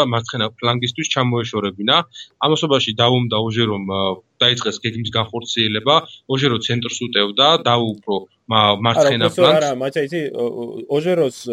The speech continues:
Speaker 2: შეტევა უნდა ყოფილიყო უფრო მა-, აი, შე-, როგორც თქვი, ხო, მარცხენა ფლანგისკენ.
Speaker 1: ხო, მაგრამ ცენტრისკენ მოხდა, ხო?
Speaker 2: ხო, აი, ანუ ეს, ესაც, ო, რო დაი-, წამოიწყო შეტევა ოჟერომ, ა, იმ
Speaker 1: მერე
Speaker 2: დიდი
Speaker 1: ქარბუქში რომ მოხდა,
Speaker 2: აი,
Speaker 1: ხო?
Speaker 2: ზუსტად, ხო, დაახლოებით შვიდი ათასზე მეტი კაცი ყავს.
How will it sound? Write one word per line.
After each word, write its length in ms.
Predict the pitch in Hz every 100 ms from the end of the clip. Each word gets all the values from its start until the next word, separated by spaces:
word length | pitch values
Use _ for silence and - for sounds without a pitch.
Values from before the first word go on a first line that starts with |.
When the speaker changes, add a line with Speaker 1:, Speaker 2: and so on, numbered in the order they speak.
| 110
Speaker 2:
შეტევა 360 | - 151 170 147
უნდა 160 | 135
ყოფილიყო 440 | 139 135 143 139 180
უფრო 220 | 151 156
მა-, 260 | 139 123 123
აი, 200 | - 117
შე-, 240 | 110 - 123
როგორც 240 | 123 123
თქვი, 260 | 120 - 127
ხო, 160 | 117
მარცხენა 440 | 131 110 - 127 117
ფლანგისკენ. 640 | - 143 147 113 - -
Speaker 1:
ხო, 140 | - 214
მაგრამ 320 | 160 170 233
ცენტრისკენ 540 | - 185 180 175 160 107
მოხდა, 300 | 92 - 98
ხო? 180 | - 175
Speaker 2:
ხო, 180 | 202 131
აი, 160 | 117 127
ანუ 200 | 131 147
ეს, 160 | 123 120
ესაც, 360 | 113 120 107 -
ო, 160 | 110 104 101 101 98 95
რო 200 | - 117
დაი-, 300 | 120 120 120
წამოიწყო 580 | 120 123 131 113 104 -
შეტევა 460 | 135 - 104 104 123
ოჟერომ, 480 | 127 107 110 120 170 175 _ _
ა, 120 | - 95 95
იმ 120 | 98
Speaker 1:
მერე 140 | 101 160
Speaker 2:
დიდი 80 |
Speaker 1:
ქარბუქში 380 | 156 156 151 -
რომ 140 | 151 113
მოხდა, 280 | 101 -
Speaker 2:
აი, 80 | 113
Speaker 1:
ხო? 100 | 147
Speaker 2:
ზუსტად, 340 | 175 - 98 90 -
ხო, 200 | - 123
დაახლოებით 520 | 123 104 - 107 101
შვიდი 320 | - - 104 107
ათასზე 480 | 101 104 98 - 104
მეტი 260 | 98 95
კაცი 300 | 92 98 -
ყავს. 280 | - 127 165